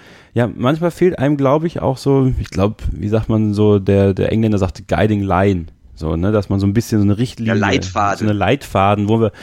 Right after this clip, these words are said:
Speaker 1: wo wir uns auch mal dran abarbeiten können und vielleicht auch mal, wenn wir diesen roten Faden verlieren, das mache ich ja immer auch, wenn, wenn, wenn, wenn ich Interviews mache, versuche ich das immer so zu machen, auch für, für meinen Sportpodcast punkt de, dass ich so einen roten Faden habe,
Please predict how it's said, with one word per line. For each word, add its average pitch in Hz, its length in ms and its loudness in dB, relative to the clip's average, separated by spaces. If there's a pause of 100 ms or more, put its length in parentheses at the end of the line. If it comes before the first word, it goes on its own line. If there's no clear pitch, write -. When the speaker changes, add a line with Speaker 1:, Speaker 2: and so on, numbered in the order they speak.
(220)
Speaker 1:
wo 120 80 2
wir 143 60 4
uns 143 100 2
auch 127 100 0
mal 139 120 2
dran 123 160 -2
abarbeiten 139 640 0
können 151 280 2
und 139 160 2
vielleicht 131 380 0
auch 151 140 -2
mal, 147 180 0
wenn 143 160 2
wir 151 80 2
diesen 135 200 2
roten 143 300 2
Faden 139 300 0
verlieren, 139 300 0
das 110 100 -2
mache 117 140 2
ich - 80 -6
ja 113 60 -2
immer 117 120 2
auch, 110 160 -2
wenn, 110 200 0
wenn, 107 300 2
wenn, 95 300 0
wenn 101 100 0
ich - 160 -4
Interviews 151 420 0
mache, 120 340 0 (520)
versuche 110 220 2
ich - 40 0
das 127 120 0
immer 117 180 2
so 117 140 2
zu 135 160 -4
machen, 117 340 2
auch 104 160 -2
für, 104 320 2
für 104 240 0
meinen 95 340 2
Sportpodcast - 760 -2
punkt 87 100 -2
de, 110 60 2
dass 104 160 0
ich 101 80 -8
so 104 100 -2
einen 104 60 2
roten 117 260 2
Faden 135 420 -2
habe, 165 360 -2